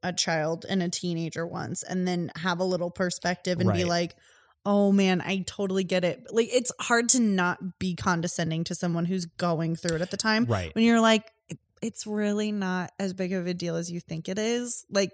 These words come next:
Speaker 2: <laughs>
Speaker 1: you're, you're being dramatic. And, like, we all know that he's, like, f-, feeling feelings.
Speaker 2: Yeah, no, he's,
Speaker 1: And
Speaker 2: like,
Speaker 1: it is
Speaker 2: going through
Speaker 1: really
Speaker 2: it.
Speaker 1: hard because this is the biggest thing in your life. And so
Speaker 2: Right.
Speaker 1: it feels like the worst thing in your life.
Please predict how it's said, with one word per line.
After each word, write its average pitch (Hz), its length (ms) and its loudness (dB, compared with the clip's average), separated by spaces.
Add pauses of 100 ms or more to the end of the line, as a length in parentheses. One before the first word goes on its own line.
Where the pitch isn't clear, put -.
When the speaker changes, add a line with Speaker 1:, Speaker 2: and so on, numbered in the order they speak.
Speaker 2:
<laughs> - 540 -6
Speaker 1:
you're, 254 260 0
you're 240 280 0
being 202 580 2
dramatic. 190 680 0
And, 277 120 4
like, 269 100 4
we 320 140 4
all 311 220 6
know 254 200 4
that 226 140 4
he's, 226 180 0 (320)
like, 208 220 4 (580)
f-, - 60 2
feeling 214 640 2
feelings. 160 500 0
Speaker 2:
Yeah, 143 240 4
no, 120 220 2
he's, 117 100 6
Speaker 1:
And 214 560 8
Speaker 2:
like, 247 160 4
Speaker 1:
it - 0 -
is 139 140 8
Speaker 2:
going 110 160 6
through 220 240 4
Speaker 1:
really 311 300 6
Speaker 2:
it. 262 60 4
Speaker 1:
hard 254 360 4
because 240 180 0
this 277 240 0
is 285 240 0
the 240 80 2
biggest 214 380 2
thing 208 140 2
in 190 100 0
your 175 120 -2
life. 165 300 -4
And 240 120 2
so 262 100 4
Speaker 2:
Right. - 160 6
Speaker 1:
it 190 80 0
feels 311 360 4
like 202 140 2
the 175 100 -6
worst 117 260 -4
thing 180 120 -4
in 170 60 -6
your 147 100 -6
life. 87 240 -8